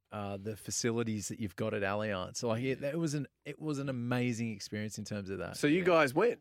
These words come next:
Speaker 3: did you?
Speaker 1: We went to the first
Speaker 2: We went
Speaker 1: game.
Speaker 2: to the first game, which was the Roosters Bunnies, in which the Roosters won, but we were just saying you, it, you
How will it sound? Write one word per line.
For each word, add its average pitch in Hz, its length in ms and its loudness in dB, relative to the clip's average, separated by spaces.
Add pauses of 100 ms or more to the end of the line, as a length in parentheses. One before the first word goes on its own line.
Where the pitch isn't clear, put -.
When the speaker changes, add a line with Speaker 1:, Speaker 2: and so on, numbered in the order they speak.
Speaker 3:
did 120 140 -2
you? 185 80 2
Speaker 1:
We 139 100 6
went 151 160 4
to 151 40 0
the 139 60 2
first 120 240 2
Speaker 2:
We 123 60 4
went 131 100 2
Speaker 1:
game. 117 60 0
Speaker 2:
to 98 60 -6
the 110 60 -2
first 107 200 0
game, 101 240 0
which 98 160 -8
was 95 120 -10
the 101 120 -6
Roosters 98 340 -4
Bunnies, 98 420 -4
in 95 100 -4
which - 320 -8
the 90 280 -8 (100)
Roosters 98 680 -8 (180)
won, 98 460 -2
but 90 140 -8
we 101 100 -2
were 95 80 -2
just 90 240 -6
saying 92 320 -2
you, 101 220 -8
it, 104 160 -6 (100)
you 101 240 -2